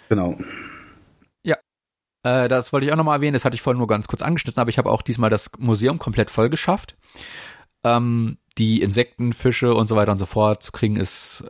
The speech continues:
Speaker 2: relativ easy peasy. Aber ich habe Rainer vorhin schon erwähnt gehabt, der, der ist knallhart. Ähm, ich glaub nicht, dass man das über normale Mittel schaffen kann, in zwei Jahren das, das, die Kunstgalerie, äh,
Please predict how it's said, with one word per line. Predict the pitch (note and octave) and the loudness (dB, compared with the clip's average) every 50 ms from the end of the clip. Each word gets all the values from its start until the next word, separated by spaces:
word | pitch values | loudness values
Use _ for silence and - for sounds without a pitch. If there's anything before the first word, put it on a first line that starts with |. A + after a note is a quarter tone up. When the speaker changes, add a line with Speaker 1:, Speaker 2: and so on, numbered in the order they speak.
| - - | -4 -2
Speaker 2:
relativ | A2+ G2+ G2 - - F#2+ - - | 0 0 2 0 -2 -4 -2 -2
easy | A#2 G#2+ G2 F#2+ | -2 0 -2 -2
peasy. | - - F3+ F#3+ F#3 F3 G3 G#3 - _ _ - - - - - - _ _ _ | -2 -2 0 0 0 0 -2 -4 -6 _ _ -20 -20 -20 -20 -20 -20 _ _ _
Aber | - A2+ B2+ C#3 D3 D3+ - - | 0 2 2 2 2 0 0 0
ich | G#2+ | 0
habe | B2+ A#2+ A#2+ | -2 0 0
Rainer | - A2 B2+ D3 C#3+ | 2 2 2 2 2
vorhin | - - F#2 F2+ F2 | 2 2 2 2 2
schon | - G2+ F2+ | 0 0 0
erwähnt | D#2+ F2+ F#2+ F#2 G#2 | 0 0 0 -2 -2
gehabt, | - G#2+ G#2 A#2 - - - - - - | 0 0 0 0 -2 -8 -16 -8 -2 0
der, | G2 A2 B2 C3 C3+ C#3+ C#3+ C#3+ C#3+ - - _ _ _ _ _ _ _ _ _ _ _ _ - | 2 4 4 4 4 2 2 0 -2 -6 -12 _ _ _ _ _ _ _ _ _ _ _ _ -2
der | - G#2+ A#2 B2+ | 0 2 2 2
ist | B2 A#2+ - - | 2 0 -4 -6
knallhart. | - - A#2+ A2+ A2+ G2+ G2 G2+ A#2 - - - - - | -2 0 2 2 4 4 4 2 2 0 -2 -8 -6 -2
Ähm, | G#2 G#2+ G#2+ G#2+ G#2+ G#2+ G#2 - | 0 2 2 2 0 -4 -6 -8
ich | - - | -8 -2
glaub | - A2+ A2+ A2 | 0 0 0 2
nicht, | A#2+ B2+ C#3 - | 2 0 0 0
dass | B2+ A#2 | 0 0
man | - A#2 | 0 2
das | A2 A2 - | 2 0 0
über | G2+ A#2+ G#2+ | 0 0 0
normale | G#2+ G#2 G2+ G2+ G2+ G#2+ A#2+ | 0 2 2 2 4 4 4
Mittel | A2+ G#2+ G2+ - G#2+ G#2 | 4 2 2 2 0 0
schaffen | - - F#2+ F2+ F#2+ G2+ | 0 0 -2 -2 -2 -4
kann, | - - F#2+ F#2 G2 G2 - - - - _ _ _ _ - | -2 0 0 0 -2 -4 -10 -14 -20 -20 _ _ _ _ -4
in | A2+ G#2 | -2 -2
zwei | - - - - F#2+ F#2+ | -2 -2 0 0 2 2
Jahren | G2+ G2+ F#2+ F2 E2+ F2+ F#2 F#2+ F#2 F#2+ | 4 4 4 4 4 2 2 0 0 0
das, | - G#2 F2+ - - - - - | 0 0 0 0 -4 -8 -4 0
das, | G2+ F#2+ G2 - - - - - | 0 0 0 -2 -6 -8 -8 -6
die | - G#2+ | -4 -4
Kunstgalerie, | - - B2 A#2 A2 - - A2 F#2 F#2 F#2+ G2 G#2 G#2 G2+ F#2+ - | 0 0 0 0 0 0 0 0 0 2 0 0 0 0 0 0 0
äh, | - F#2 G2 G2 F#2+ F#2 | 0 2 2 2 0 -2